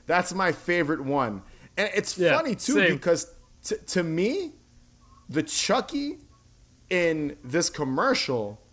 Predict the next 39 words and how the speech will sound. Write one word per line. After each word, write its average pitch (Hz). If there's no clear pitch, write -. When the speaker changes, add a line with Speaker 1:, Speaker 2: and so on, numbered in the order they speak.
Speaker 1:
is 180
scarier 254
looking 131
than 175
the 160
Speaker 2:
Right. 165
Speaker 1:
real 247
thing. 107
There's 185
something 277
a 233
little 220
off 175
about 135
the 135
design. 120
Maybe 147
so 165
they 151
don't 147
get 120
sued? 214
Speaker 2:
That's 175
ex-, 160
I 165
was 160
just 165
gonna 151
say 165
that. 135
They 156
had 180
to 143
probably 165
tweak 190
it 165
a 156
little 143
bit 135